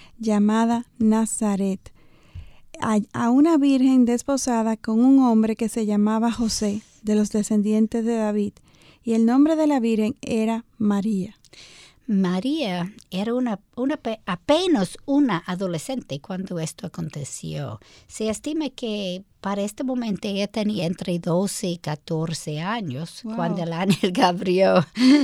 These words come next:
Speaker 2: Gabriel se le apareció, pues esta era la edad en que las mujeres solían comprometerse en, e-, en aquella época.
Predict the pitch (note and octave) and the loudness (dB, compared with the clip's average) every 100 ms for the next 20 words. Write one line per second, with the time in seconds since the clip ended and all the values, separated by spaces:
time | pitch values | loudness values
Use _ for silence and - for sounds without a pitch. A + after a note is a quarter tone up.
0 | G#3+ C4 - F#3+ F#3 F3+ G3 G#3+ - F#3+ | 4 0 4 4 4 4 4 4 2 2
1 | F3+ F3 F3 F3 - G3+ F3 F3+ - G3+ | 2 0 -2 -2 -2 -2 0 -2 -2 -2
2 | - - _ A#3 B3+ C4 - G#3+ F#3+ G3 | -4 -10 _ 0 0 0 -4 -2 -2 -2
3 | F3+ E3+ G3+ G3+ G#3+ - G3 D#3+ G#3+ G3+ | -2 -4 -4 -4 -6 -4 -4 -4 -4 -4
4 | - C#4+ D4 G3+ - - - - - - | -4 -4 -4 -6 -10 -14 -20 -18 -14 -2
5 | A3 F#3+ A3 F4 C4 - G#3 G#3 G3 F3+ | 0 0 -2 -2 -2 -2 -4 -2 -2 -2
6 | - A3+ E4 - F#3 D#3 E3 D#3 - G3 | -2 -4 -4 -4 -2 -2 -2 -4 -8 -8
7 | E3+ E3 E3 E3 E3+ F3+ G3+ - - B2+ | -8 -8 -6 -8 -6 -8 -8 -14 -16 -16